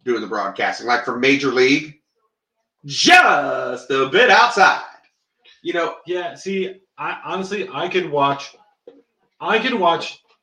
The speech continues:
Speaker 2: baseball without the commentary at all.
Speaker 1: There you go. See, that's different. I,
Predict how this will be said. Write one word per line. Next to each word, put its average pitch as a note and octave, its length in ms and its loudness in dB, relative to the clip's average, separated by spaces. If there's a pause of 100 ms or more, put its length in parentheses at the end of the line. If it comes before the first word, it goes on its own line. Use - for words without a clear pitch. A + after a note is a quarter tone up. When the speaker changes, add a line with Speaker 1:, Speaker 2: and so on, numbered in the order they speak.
(280)
Speaker 2:
baseball E3 560 0
without C3+ 280 0
the - 60 -16
commentary A#2+ 460 -4
at F#2+ 60 -8
all. - 300 -12 (440)
Speaker 1:
There C#3+ 220 4
you D#3 100 4
go. - 240 4
See, D#3 140 0
that's E3+ 180 6
different. - 280 2 (280)
I, - 220 4